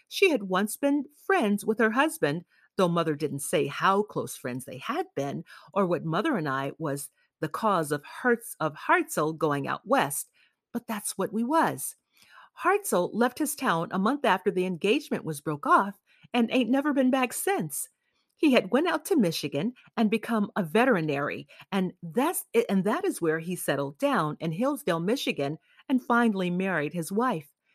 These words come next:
Well, Mother screwed up her courage to ask if Frank was still living, and Missus Hartzell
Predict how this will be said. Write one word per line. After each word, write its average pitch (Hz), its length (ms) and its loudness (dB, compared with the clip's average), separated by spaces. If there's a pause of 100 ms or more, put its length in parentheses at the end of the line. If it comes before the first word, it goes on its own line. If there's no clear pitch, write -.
(180)
Well, 135 280 -2 (220)
Mother 151 260 0
screwed 151 320 -6
up 151 140 -4
her 139 120 -4
courage 180 460 -2
to - 160 -8
ask 175 260 -4
if - 120 -10
Frank 160 280 -6
was 151 120 -8
still 139 260 -2
living, 170 380 -2
and 143 180 -4 (240)
Missus 311 260 -2
Hartzell 170 640 -2